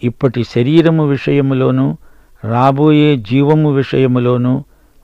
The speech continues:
వాగ్దానముతో కూడినది అయినందున అది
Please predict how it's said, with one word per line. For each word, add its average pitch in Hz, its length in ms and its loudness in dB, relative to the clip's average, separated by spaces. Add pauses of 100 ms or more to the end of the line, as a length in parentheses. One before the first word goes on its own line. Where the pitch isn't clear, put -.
వాగ్దానముతో 143 960 2
కూడినది 131 640 -2
అయినందున 135 640 0 (540)
అది 123 240 0